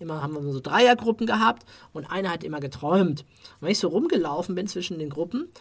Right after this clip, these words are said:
dann gab's, war ja eine Trainerausbildung, dann gab's ganz viele, die genau diesen Plan hatten, ein schönes Seminarhaus, äh,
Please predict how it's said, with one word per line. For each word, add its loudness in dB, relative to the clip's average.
dann -6
gab's, 2
war -4
ja 0
eine -4
Trainerausbildung, 2
dann -12
gab's -6
ganz 0
viele, 2
die -8
genau 2
diesen -4
Plan -2
hatten, -6
ein -6
schönes 2
Seminarhaus, -2
äh, -4